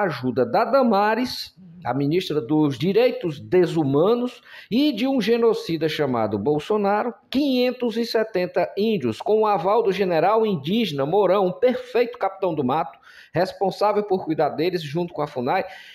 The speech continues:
Vi gente morrendo de fome, doente e envenenado com mercúrio dos garimpos ilegais autorizados e tolerados pelo governo anterior.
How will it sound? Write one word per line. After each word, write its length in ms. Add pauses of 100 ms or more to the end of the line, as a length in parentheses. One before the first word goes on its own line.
(240)
Vi 560
gente 520
morrendo 520
de 120
fome, 420
doente 580
e 160
envenenado 640
com 100
mercúrio 520
dos 200
garimpos 680
ilegais 640
autorizados 1000
e 60
tolerados 760
pelo 240
governo 440
anterior. 500